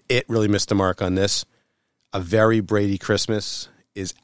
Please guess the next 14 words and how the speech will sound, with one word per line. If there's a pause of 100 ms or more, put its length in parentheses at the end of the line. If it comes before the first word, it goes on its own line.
absolutely
one
hundred
percent
not
one
of
the
best
episodes. (800)
And
The
Harebrained (280)
Scheme,